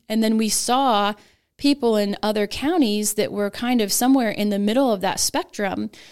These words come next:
The people rose up and said, "We're sick of these lockdowns. We're sick of these masks. We want to be like insert more conservative county." And so it, it made the politicians start behaving a different way. It made them lift some of those restrictions.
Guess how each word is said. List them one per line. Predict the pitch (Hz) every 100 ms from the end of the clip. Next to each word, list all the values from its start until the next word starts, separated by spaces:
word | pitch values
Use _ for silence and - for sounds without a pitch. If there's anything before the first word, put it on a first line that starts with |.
| - _
The | 196 196
people | - 254 302 381 349
rose | 302 294 214
up | 180 -
and | 202
said, | 196 196
"We're | 190 190
sick | - 208 208
of | 247
these | 277 247
lockdowns. | 208 208 - 208 208
We're | 190
sick | 180 - 208
of | 247
these | 262 262
masks. | 226 208 208 - -
We | 196 214 254
want | 262 240
to | 220
be | 208 208
like | 202 190 185 190 190 - _ _ _ _ _ _ _
insert | - 220 208 - 208 202 - _
more | 220 214 208
conservative | 208 202 202 196 190 -
county." | 247 247 208 185 208 _ _ _ _ _ _ _ -
And | 220 220
so | - 226 208 208 214
it, | 220 220 - -
it | 220
made | 214 226 294
the | 226
politicians | - 202 185 - 196 - 185 185
start | - 208 202
behaving | 196 196 202 202
a | 190
different | 196 185 185
way. | 196 180 113
It | - 202
made | 214 226 226
them | 226 202
lift | 202 202
some | - 214
of | 196
those | 185 185
restrictions. | 190 - 269 - - - 208